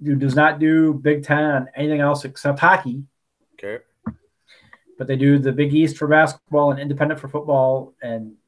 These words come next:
Speaker 1: that, that's another show for another day. Um, Gophers got a pretty good lead, thirty points. Penn State, still a tough team. We'll watch Penn State later on in the year. Oh,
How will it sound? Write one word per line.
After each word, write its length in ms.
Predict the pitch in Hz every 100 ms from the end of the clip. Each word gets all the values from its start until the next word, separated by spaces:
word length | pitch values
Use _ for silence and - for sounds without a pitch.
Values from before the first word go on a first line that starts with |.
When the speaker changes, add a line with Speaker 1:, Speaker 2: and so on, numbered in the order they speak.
| 113
Speaker 1:
that, 180 | 110 107 _ -
that's 160 | - 120
another 200 | 123 117
show 220 | - 117
for 120 | 113
another 180 | 107 104
day. 240 | 101 95 _ _ - _ _
Um, 460 | 139 139 135 123 113 _ _ _ _ _ _ _ _ _
Gophers 320 | 175 175 196
got 100 | 185
a 60 | 170
pretty 200 | 196 190
good 80 |
lead, 220 | 180 190 151
thirty 220 | 190 180
points. 500 | 139 180 196 190 - - - _ _
Penn 180 | 151 151
State, 480 | 143 165 160 165 - _ _ _ _ _
still 260 | - 143 151
a 60 |
tough 220 | 151 170 -
team. 260 | 165 165
We'll 100 | 156 139
watch 300 | 139 131 131
Penn 140 | 143
State 300 | 135 - 131
later 220 | 127 120 113
on 160 | 113
in 60 | 107
the 100 | 107
year. 360 | 98 87 80 _ _ _ _ _ _ _ _ _ _ _ _ _ _ _ _ - - - -
Oh, 260 | - - -